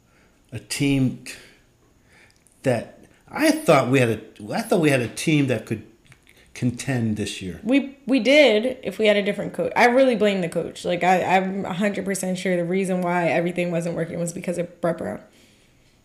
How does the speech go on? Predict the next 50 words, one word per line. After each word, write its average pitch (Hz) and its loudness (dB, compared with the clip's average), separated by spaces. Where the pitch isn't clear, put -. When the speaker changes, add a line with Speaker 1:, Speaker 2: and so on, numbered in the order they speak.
Speaker 2:
'Cause 233 2
I 208 6
feel 226 4
like 226 6
he 233 -2
doesn't, 220 6
Speaker 1:
Oh, 285 4
Speaker 2:
he 254 4
didn't 254 8
Speaker 1:
I, 202 2
I 190 0
Speaker 2:
develop. 214 8
I 190 2
feel 208 2
like 190 4
he 240 -2
coulda 240 4
did 196 2
a 190 4
lot 170 2
more 170 0
with 170 -2
Ben 156 -2
Simmons. 220 2
Even 240 2
when 208 2
Ben 185 2
Simmons 170 -4
left, 226 2
he 220 -2
coulda 185 -2
did 175 -2
a 151 0
lot 170 -2
more 160 -4
with 175 -4
just 175 -8
the 156 -10
team 185 -4
in 156 -6
general. 202 2
I 185 2
just 202 -2
feel 196 2
like 175 0
it 151 -4
was 151 -6
his - -6
fault. - -10
So 165 -6